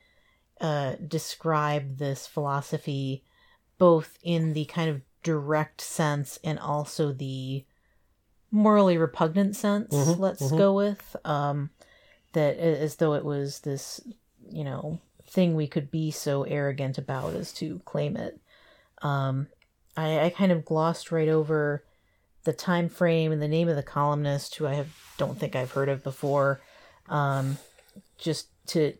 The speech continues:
Speaker 1: to kind of, um, I, I relied on that quotation and the fact that it's a, uh, phrase and political doctrine. And,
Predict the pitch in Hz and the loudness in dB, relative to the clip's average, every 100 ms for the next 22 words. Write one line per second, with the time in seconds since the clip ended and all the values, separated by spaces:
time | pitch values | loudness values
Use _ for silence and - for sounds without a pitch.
0 | _ - - 156 147 135 135 - _ - | _ -14 -6 -4 -2 -4 -6 -16 _ -20
1 | - - _ 196 190 131 127 131 151 _ | -20 -20 _ -6 -4 -4 -4 -6 -8 _
2 | _ _ _ _ 165 147 156 151 151 147 | _ _ _ _ -4 -2 -2 0 0 0
3 | 151 143 139 139 139 143 - _ _ _ | 0 -2 -2 -2 -4 -6 -12 _ _ _
4 | 156 139 - - - 151 - 220 - 196 | -2 -2 -4 -6 -4 -2 2 0 2 2
5 | 180 - _ _ _ _ 175 160 151 147 | 2 -2 _ _ _ _ -2 0 0 0
6 | 139 139 - 151 151 - 151 139 131 143 | -2 -4 -2 -2 -2 -6 -4 -4 -6 -6
7 | 135 131 131 131 - - 139 131 131 156 | -4 -6 -6 -8 -10 -8 -6 -4 -4 -6
8 | - - 175 160 156 143 143 135 147 151 | -10 2 4 4 2 -2 -6 -4 -2 -2
9 | 135 139 131 117 131 - 143 135 135 _ | -2 -6 -6 -6 -8 -6 -4 -4 -6 _
10 | - - _ - 151 143 131 135 | -20 -20 _ -6 -2 -2 -2 -4